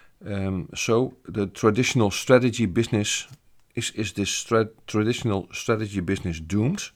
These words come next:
Question mark. And the author says, uh, "Not quite. Like Darwin's theory, the business that adapts the fastest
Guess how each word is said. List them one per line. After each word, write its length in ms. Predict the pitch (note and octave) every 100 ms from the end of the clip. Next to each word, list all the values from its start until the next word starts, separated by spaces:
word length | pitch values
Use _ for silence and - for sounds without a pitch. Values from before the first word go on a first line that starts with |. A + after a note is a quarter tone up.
| _ - _
Question 400 | - G2 - B2+
mark. 400 | A#2+ A#2+ C#3+ F3 - _ - - - - - -
And 80 | G#2
the 80 | F#2+
author 360 | A2 A#2 A#2+
says, 640 | - A2+ G2 G2+ - - -
uh, 100 | G#2
"Not 500 | F#2 G2 G#2+ - - - -
quite. 440 | - F2 C2+ - - - - _ _ _ -
Like 300 | G2+ G#2 F2+
Darwin's 500 | F#2+ G2+ B2+ C#3 -
theory, 640 | - - B2+ C3 B2+ D3 - - - - - -
the 80 | F2
business 500 | E2 B2+ A#2+ B2 -
that 260 | G2+ F#2+
adapts 680 | F#2 E2+ A2 C#3 - - - - _
the 140 | G2
fastest 1040 | F#2+ - B2 C3+ C#3 - A2 - - -